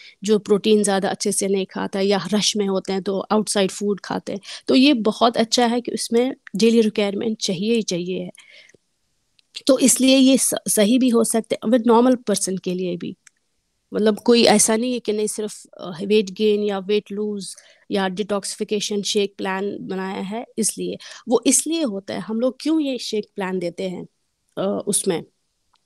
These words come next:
shake क्यों ऐड करवाते हैं? क्योंकि normally जो लोग, अ, diet करते हैं, वो लोग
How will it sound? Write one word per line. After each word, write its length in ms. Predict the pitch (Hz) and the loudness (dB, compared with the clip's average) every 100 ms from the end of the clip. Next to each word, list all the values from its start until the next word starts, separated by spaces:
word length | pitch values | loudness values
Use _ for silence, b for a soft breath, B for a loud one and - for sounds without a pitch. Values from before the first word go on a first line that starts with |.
| _ - | _ -4
shake 260 | - 240 233 | 2 2 4
क्यों 160 | 247 | 4
ऐड 180 | - 185 | 4 -2
करवाते 460 | 185 175 165 - 165 | -4 -4 -4 -6 -12
हैं? 100 | 165 B B B | -12 B B B
क्योंकि 260 | - 269 262 - _ 208 | 0 0 0 -6 _ 0
normally 480 | 220 240 262 277 254 | 2 4 2 2 2
जो 180 | 247 | 2
लोग, 480 | 240 208 208 214 - _ _ - - | 2 2 0 -4 -10 _ _ -16 -6
अ, 340 | 196 190 196 - - | -4 -2 -4 -8 -12
diet 360 | 185 180 202 226 | -6 -2 -2 -2
करते 320 | 185 - - | -6 -8 -10
हैं, 220 | 147 175 - - - | -10 -10 -12 -16 0
वो 120 | 220 | 4
लोग 320 | 226 220 214 | 6 6 4